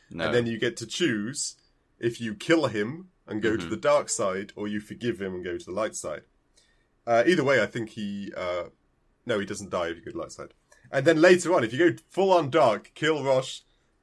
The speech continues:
Speaker 2: uh, like, a dark, uh, Jedi Twi'lek lady then says, "Well done," and she takes you under her wing. And then later on, you actually take on Karl Katarn.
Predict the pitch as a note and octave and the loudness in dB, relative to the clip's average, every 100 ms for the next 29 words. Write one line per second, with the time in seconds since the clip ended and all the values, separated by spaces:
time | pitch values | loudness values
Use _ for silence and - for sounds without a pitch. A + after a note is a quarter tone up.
0 | - A#2 A#2 A2+ A2 A#2+ A2+ C3 C#3 C3+ | -2 2 4 2 0 -2 2 4 4 2
1 | - - B2+ A#2 A2+ B2 A#2+ A#2+ - C3+ | -6 -8 -2 -2 0 2 2 0 -2 -4
2 | A#2+ A#2+ - A#2 A2+ A2 A#2 A#2 - A2+ | -2 -2 -4 -4 -2 -2 -4 -6 -6 -6
3 | G#2+ G#2 A2 G2 A2 G#2 G#2+ G#2+ A2 F#2+ | -6 -6 -6 -4 -6 -4 -2 -2 -2 -8
4 | F#2 F#2 G#2+ F#2+ G#2+ G2+ G2 F#2+ G2 G2+ | -12 -10 -10 -8 -8 -6 -4 -4 -4 -6
5 | G2 _ _ _ G2+ A2+ A#2 C#3+ B2+ B2 | -10 _ _ _ -8 -2 2 2 0 2
6 | C3 G#2 B2 C3 _ _ _ _ G#2 A2+ | 2 2 -2 -12 _ _ _ _ -4 -2
7 | B2 - C3 A2+ - C3 A#2 B2 A#2 A2+ | 0 -2 -8 -8 -2 -2 0 2 2 0
8 | A#2 - _ _ C3 A#2 A#2 B2 D3 A#2+ | -8 -12 _ _ 2 2 2 -2 2 2
9 | F2+ F2+ | 2 -4